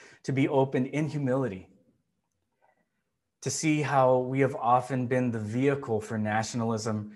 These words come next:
racism, and evil to travel so far and so deep into our culture. We desire repentance, Lord, so that we might turn to you.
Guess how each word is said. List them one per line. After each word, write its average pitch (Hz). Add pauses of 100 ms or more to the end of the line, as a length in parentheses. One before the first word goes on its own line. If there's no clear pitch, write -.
(320)
racism, 117
and 107
evil 131
to 113
travel 139
so 156
far 143
and 123
so 135
deep 117
into 110
our 101
culture. 95 (1500)
We 135
desire 123
repentance, 104
Lord, 87 (920)
so -
that 120
we 120
might 107
turn 101
to 92
you. 87